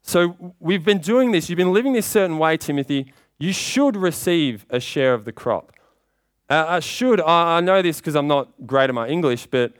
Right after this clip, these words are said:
I've been studying Greek, and so I know that should is a subjunctive. It's a maybe, right?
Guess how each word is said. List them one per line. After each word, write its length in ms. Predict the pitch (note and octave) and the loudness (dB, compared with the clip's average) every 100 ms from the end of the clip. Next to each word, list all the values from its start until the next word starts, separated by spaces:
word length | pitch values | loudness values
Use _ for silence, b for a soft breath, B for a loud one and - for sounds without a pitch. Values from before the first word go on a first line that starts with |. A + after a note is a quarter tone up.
| b - | b -4
I've 140 | B2 | -4
been 120 | A#2+ | -4
studying 420 | A2+ D3 C3 A#2 A2 | -4 -2 -2 -2 -2
Greek, 360 | B2+ E3 A#2 | 0 0 -4
and 120 | A#2+ | -10
so 160 | A2+ B2+ | -2 -2
I 40 | |
know 180 | C3 C#3+ | 2 0
that 120 | C3 | 0
should 320 | - - E3+ D3+ | -8 -2 0 0
is 140 | B2+ | -2
a 80 | B2 | -6
subjunctive. 920 | - B2 G#2+ C3+ E3 - G#2 - _ _ _ _ _ _ _ _ | -4 -6 -2 -2 -2 -4 -8 -8 _ _ _ _ _ _ _ _
It's 140 | E3 | -2
a 20 | F3+ | 0
maybe, 460 | F3+ G3 D3+ F#2 _ _ | 2 2 0 -10 _ _
right? 240 | A#2 F#3 | 0 0